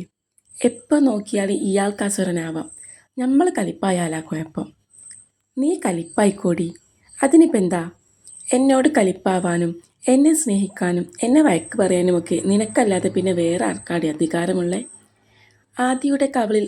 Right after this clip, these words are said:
ഒന്ന് പിച്ചി കണ്ണൻ ചോദിച്ചതും ആദി ഫ്ലാറ്റ്. ചുണ്ടിൽ നിറഞ്ഞ പുഞ്ചിരിയോടെ ആദി കണ്ണനെ നോക്കി. "സർ, ടൈമായി." പെട്ടെന്ന് ഡോർ തുറന്ന് ഒരുത്തൻ പറഞ്ഞത് കേൾക്കെ കണ്ണൻ ആദിയിൽ നിന്ന് മീകൾ മാറ്റാതെ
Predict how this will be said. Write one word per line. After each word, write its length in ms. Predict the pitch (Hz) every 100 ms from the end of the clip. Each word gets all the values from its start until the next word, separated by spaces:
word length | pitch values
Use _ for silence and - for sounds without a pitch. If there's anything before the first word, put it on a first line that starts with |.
| -
ഒന്ന് 180 | 196 202
പിച്ചി 380 | 196 160 - 175
കണ്ണൻ 360 | - 165 175 175
ചോദിച്ചതും 580 | 165 160 170 175 214 208 -
ആദി 240 | 196 208
ഫ്ലാറ്റ്. 480 | 262 190 156 151 - - - - _ _ _ _ _
ചുണ്ടിൽ 300 | - 185 196
നിറഞ്ഞ 320 | 190 190 190 233
പുഞ്ചിരിയോടെ 640 | 233 196 196 190 180 175 -
ആദി 280 | 185 185 196 -
കണ്ണനെ 380 | - 170 170 180
നോക്കി. 340 | 170 - - - _ _ - - _ _ _ _ _
"സർ, 280 | - - 233 254 254 - - -
ടൈമായി." 460 | 202 208 247 202 156 - _ _ _ _ _ _
പെട്ടെന്ന് 420 | 254 254 - 262 247
ഡോർ 280 | 190 185 226
തുറന്ന് 360 | 220 202 202
ഒരുത്തൻ 420 | - 180 175 208 202
പറഞ്ഞത് 380 | 190 165 180 202
കേൾക്കെ 380 | 190 180 - 175 - -
കണ്ണൻ 320 | 180 180 175 -
ആദിയിൽ 360 | 170 165 180 185
നിന്ന് 240 | 185 175
മീകൾ 380 | - 170 156 175
മാറ്റാതെ 500 | 180 170 165 165 160